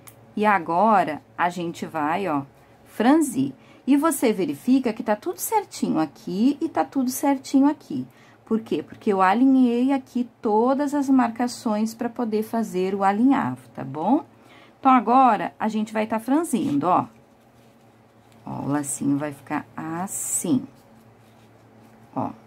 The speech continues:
a gente já vai arrumando o laço, mas depois que eu finalizar ele aqui,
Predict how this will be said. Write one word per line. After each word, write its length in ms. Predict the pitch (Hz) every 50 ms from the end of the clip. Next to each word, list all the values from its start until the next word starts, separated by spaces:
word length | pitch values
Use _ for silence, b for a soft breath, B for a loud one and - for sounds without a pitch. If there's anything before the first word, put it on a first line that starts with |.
| - _ _
a 60 | 143
gente 300 | 143 147 160 156 143 -
já 80 | 165
vai 260 | 151 147 139 135 143 139 - _
arrumando 920 | - 165 190 254 240 262 254 208 175 160 151 151 151 160 170 214 240 262 277 -
o 60 | - 165
laço, 640 | 160 151 135 127 127 127 135 139 - - - - B B B B B B B B B -
mas 180 | 175 170 160
depois 500 | 151 170 147 - - 269 302 311 269 -
que 80 | - -
eu 60 | 180
finalizar 680 | - - - 170 156 151 147 143 147 139 147 151 139 139
ele 340 | 139 139 139 131 139 131 127
aqui, 460 | - - - 240 247 233 185 143 135